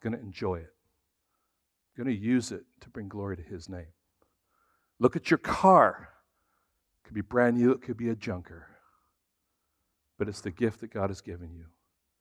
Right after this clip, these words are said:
And he's given it to you to bring glory to him.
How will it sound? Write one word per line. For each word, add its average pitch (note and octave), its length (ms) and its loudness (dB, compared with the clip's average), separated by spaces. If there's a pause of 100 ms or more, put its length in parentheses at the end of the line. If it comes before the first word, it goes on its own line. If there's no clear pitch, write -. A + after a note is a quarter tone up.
(280)
And F#2+ 80 -12
he's F#2 140 -12
given B2 400 -2
it C#3 100 -6
to - 100 -10
you F#2+ 460 -4 (300)
to - 120 -16
bring F2 240 -12
glory G#2 400 -6
to G2+ 120 -18
him. E2 480 -16